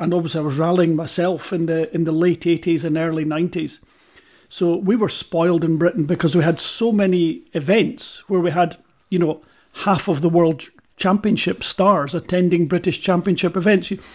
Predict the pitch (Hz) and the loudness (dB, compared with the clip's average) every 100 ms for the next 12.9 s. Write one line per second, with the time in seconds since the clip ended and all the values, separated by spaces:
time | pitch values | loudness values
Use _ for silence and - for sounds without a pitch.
0 | - - 175 175 185 185 196 175 170 - | -20 -8 -2 2 4 4 2 0 -2 -2
1 | 185 180 - 185 180 240 202 170 170 175 | 0 0 0 0 0 0 0 0 0 0
2 | 185 180 170 165 165 190 170 - - - | 0 0 2 2 0 -2 -4 -14 -20 -20
3 | _ 175 165 - 170 165 214 214 175 160 | _ 0 0 -2 0 2 2 2 0 -2
4 | - 185 185 160 196 226 - 170 170 151 | 0 0 0 0 0 0 -4 -2 -2 -2
5 | - 175 165 185 190 180 165 196 190 - | 0 0 0 0 2 2 0 0 0 -2
6 | 214 208 202 185 175 - 196 196 180 185 | 0 2 2 -2 -8 0 0 2 2 0
7 | 170 - - - - 202 190 196 196 208 | 0 -8 -20 -12 -2 0 2 2 0 0
8 | 196 196 202 175 185 185 170 190 180 214 | 2 0 -2 -2 2 4 4 0 -2 0
9 | 185 190 185 _ _ _ _ _ - - | 2 2 -2 _ _ _ _ _ -10 -6
10 | - 226 170 170 208 196 190 - 202 196 | 4 4 4 0 2 2 0 0 0 0
11 | - - - - - - - 196 190 190 | -8 -20 -20 -20 -20 -14 -2 0 2 2
12 | 190 196 185 190 175 202 196 196 - | 2 2 0 0 0 0 0 -2 -4